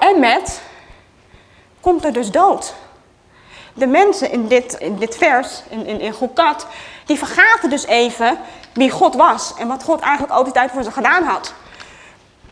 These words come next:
En het is dus heel bijzonder, als je dus de alef weghaalt in het woordje emet, door zonde, door zwakte, hè, van, eh,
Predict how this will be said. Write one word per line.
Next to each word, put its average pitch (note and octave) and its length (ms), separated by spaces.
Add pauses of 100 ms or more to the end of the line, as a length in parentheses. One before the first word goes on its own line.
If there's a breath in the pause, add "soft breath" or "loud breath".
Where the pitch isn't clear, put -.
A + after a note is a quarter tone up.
(1500 soft breath)
En E4+ 140
het F4+ 160
is F#4+ 120
dus F4 140
heel F4 280
bijzonder, D4+ 520
als D4+ 260
je D#4 100
dus D4 200
de - 240
alef E4 560 (200)
weghaalt - 1000 (960 loud breath)
in B3+ 140
het A#3 120
woordje A#3 300
emet, C4+ 540 (220)
door B3 200
zonde, D4+ 460
door A#3 140
zwakte, F#4 500 (360 loud breath)
hè, C#4 240
van, A3 340
eh, A3 540